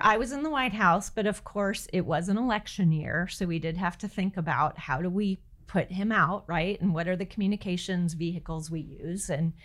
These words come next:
and, um, and so we were, uh, one of the decisions that was made in the White House was that instead of having him do a lot of speeches, we wanted him interacting more in his events.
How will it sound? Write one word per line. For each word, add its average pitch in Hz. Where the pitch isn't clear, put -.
and, 170
um, 160
and 190
so 190
we 190
were, 180
uh, 180
one 226
of 277
the 240
decisions 214
that 190
was 175
made 170
in 185
the 170
White 170
House -
was 202
that 208
instead 226
of 262
having 220
him 196
do 185
a -
lot 175
of 180
speeches, 170
we 196
wanted 220
him 190
interacting 170
more 147
in 180
his 170
events. 175